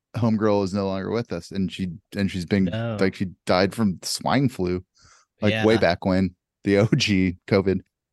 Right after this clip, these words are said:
Speaker 1: So, cra-, and I had no idea. I was like, "Whoa, that's," I like their music,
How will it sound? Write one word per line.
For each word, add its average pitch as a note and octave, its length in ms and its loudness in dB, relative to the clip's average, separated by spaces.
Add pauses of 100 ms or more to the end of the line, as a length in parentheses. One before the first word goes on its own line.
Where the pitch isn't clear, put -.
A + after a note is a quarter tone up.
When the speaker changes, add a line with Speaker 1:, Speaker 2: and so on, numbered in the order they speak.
(140)
Speaker 1:
So, F#2 260 -4 (420)
cra-, B2+ 180 0
and B2 140 2
I C3+ 40 4
had C3 120 2
no A#2+ 100 2
idea. A2 300 0
I F2+ 60 -2
was G2 100 -4
like, G2 160 -8
"Whoa, B2+ 160 -2
that's," G2+ 400 -10 (880)
I F#2+ 100 -8
like G#2 180 -4
their G#2+ 120 -2
music, F2+ 360 0